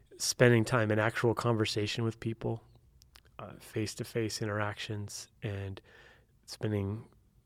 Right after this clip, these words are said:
less time on social media, using technology. Uh, unfortunately, I think technology leads us to a very catered experience where we get to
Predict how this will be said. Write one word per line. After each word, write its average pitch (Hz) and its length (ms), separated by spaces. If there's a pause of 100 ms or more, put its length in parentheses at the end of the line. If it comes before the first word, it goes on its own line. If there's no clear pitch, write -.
(540)
less 123 240
time 120 500
on 113 400 (220)
social 123 360
media, 117 360
using 110 340
technology. 113 880 (220)
Uh, 107 140 (120)
unfortunately, 113 720
I 110 40
think 110 300
technology 110 720 (920)
leads 117 260
us 113 200
to 110 240
a - 20
very 107 640 (320)
catered 113 420
experience 113 920 (200)
where 107 580 (460)
we 107 240
get 113 220
to 101 320